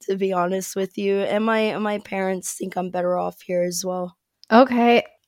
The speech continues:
Speaker 2: Have you visited England before, before you, uh, decided to move there?
Speaker 1: That's a funny story, actually. I, um, <laughs> I did in two thousand.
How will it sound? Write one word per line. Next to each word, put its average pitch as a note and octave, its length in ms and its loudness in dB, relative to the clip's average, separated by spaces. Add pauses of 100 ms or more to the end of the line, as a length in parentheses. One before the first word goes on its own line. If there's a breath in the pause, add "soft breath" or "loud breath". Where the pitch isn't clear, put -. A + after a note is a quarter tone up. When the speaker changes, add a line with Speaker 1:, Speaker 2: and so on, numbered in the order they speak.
(160)
Speaker 2:
Have A3+ 300 6
you A#3+ 340 8
visited A#3 500 6
England G#3+ 380 6
before, G#3+ 460 4
before A#3+ 280 0
you, G#3+ 380 4 (260)
uh, F3+ 340 0
decided G3 600 -2
to - 100 -2
move F#3 280 -2
there? C4+ 300 0 (500)
Speaker 1:
That's F3 260 -8
a F#3 40 -14
funny F3+ 340 -6
story, F3 480 -4
actually. F3+ 600 -4 (480 soft breath)
I, G3 220 8
um, G3+ 480 2 (100)
<laughs> - 80 -2 (1300 loud breath)
I A3 140 6
did A#3 500 8
in G3+ 260 2
two A3+ 220 -4
thousand. G3+ 800 2